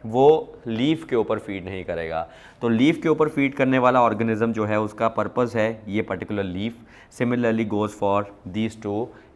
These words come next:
insects or animals or organisms। तो मैं ये बोल सकता हूँ सेफली कि इसका, इसका और इसका पर्पस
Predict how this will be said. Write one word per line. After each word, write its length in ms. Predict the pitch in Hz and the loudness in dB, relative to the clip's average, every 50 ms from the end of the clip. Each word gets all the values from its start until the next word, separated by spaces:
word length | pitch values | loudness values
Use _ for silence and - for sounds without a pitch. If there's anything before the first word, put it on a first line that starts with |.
| - | -10
insects 520 | 107 104 104 - - 120 127 - - - 117 | -8 -8 -8 -2 0 0 0 0 -2 0 2
or 220 | 101 101 101 101 - 98 101 101 | 4 4 2 2 0 -2 -2 -2
animals 300 | 101 101 107 104 101 98 | -4 -4 -4 -4 -4 -2
or 280 | 107 101 98 95 92 90 | 0 0 2 2 0 -2
organisms। 600 | 90 90 92 90 87 80 85 90 85 82 - - - - - - - - - - | -2 -6 -6 -8 -8 -8 -10 -10 -10 -12 -16 -18 -20 -20 -20 -20 -20 -12 0 2
तो 120 | 123 - | 2 4
मैं 200 | 135 135 139 151 | 4 4 4 4
ये 200 | 156 151 156 156 | 4 4 2 4
बोल 180 | 139 135 135 135 | 4 4 2 2
सकता 280 | 135 123 - - 120 | 0 -4 -2 0 0
हूँ 140 | 117 120 120 | 0 0 -2
सेफली 460 | 117 - 107 101 98 - 107 110 117 | -2 0 0 0 0 -2 -2 -2 -2
कि 580 | 117 - - - - - 120 120 127 123 - - 143 | -4 -6 -12 -14 -4 0 2 2 2 0 -2 -2 -2
इसका, 500 | 143 143 - - - 165 165 170 - - | -2 -2 -4 -2 4 6 6 6 6 4
इसका 320 | 117 131 - - - 143 135 | -2 -4 -4 0 2 4 4
और 120 | 127 117 | 6 6
इसका 280 | 117 113 - - 120 120 | 4 2 2 2 0 0
पर्पस 640 | - - 117 107 98 - 127 123 117 113 113 - | 2 0 -2 -2 -2 -2 0 0 0 -2 -4 -12